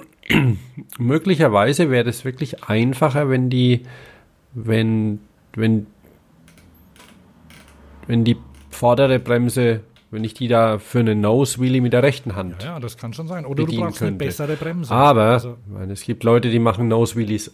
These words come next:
Speaker 1: ohne Bremse, insofern
Speaker 2: Das ist die Alternative,
Speaker 1: egal.
Speaker 2: ja, aber das geht jetzt mit einem, ich weiß nicht,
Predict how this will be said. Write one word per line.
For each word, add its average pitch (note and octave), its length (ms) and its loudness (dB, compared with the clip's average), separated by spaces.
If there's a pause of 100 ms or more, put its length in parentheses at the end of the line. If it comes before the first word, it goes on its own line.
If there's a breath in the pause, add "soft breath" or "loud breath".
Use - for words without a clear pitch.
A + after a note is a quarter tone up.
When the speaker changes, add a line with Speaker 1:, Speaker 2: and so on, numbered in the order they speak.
Speaker 1:
ohne B2 340 4
Bremse, G2+ 480 -4
insofern G#2 840 0 (460 loud breath)
Speaker 2:
Das C3+ 220 -4
ist - 120 -6
die F3 120 -2
Alternative, B2+ 540 0
Speaker 1:
egal. A#2 200 0
Speaker 2:
ja, B2+ 60 0
aber C3+ 100 0
das C3 220 -2
geht D3 160 -2
jetzt C#3+ 180 -8
mit C3+ 220 -4
einem, C3+ 160 -2
ich - 120 -10
weiß C3+ 200 -2
nicht, D3 120 0